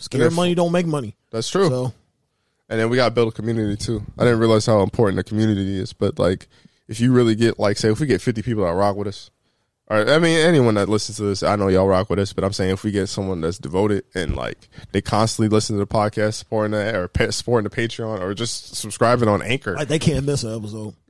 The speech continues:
Speaker 2: Like, that's,
Speaker 1: <laughs>
Speaker 2: the, the, the communities matter. That's, that's why podcasting is so big, is just because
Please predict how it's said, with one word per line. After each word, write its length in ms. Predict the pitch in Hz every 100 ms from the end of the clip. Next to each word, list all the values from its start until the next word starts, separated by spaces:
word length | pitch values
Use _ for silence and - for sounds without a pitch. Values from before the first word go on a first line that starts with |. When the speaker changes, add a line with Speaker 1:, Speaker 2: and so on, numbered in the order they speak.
| _ 101
Speaker 2:
Like, 180 | 107 - - -
that's, 500 | 101 107 123 123 -
Speaker 1:
<laughs> 480 | 123 92 - - -
Speaker 2:
the, 140 | 117
the, 180 | 101 127 139 120 -
the 120 | 139
communities 540 | 139 147 185 151 127 127
matter. 320 | 147 131 107
That's, 280 | 113 127 -
that's 300 | 117 127 -
why 240 | 120 117 113
podcasting 680 | - 113 120 110 - 110
is 100 | 101 -
so 180 | 110 92
big, 340 | 107 113 98
is 160 | 98 98
just 160 | 95
because 460 | 98 92 101 95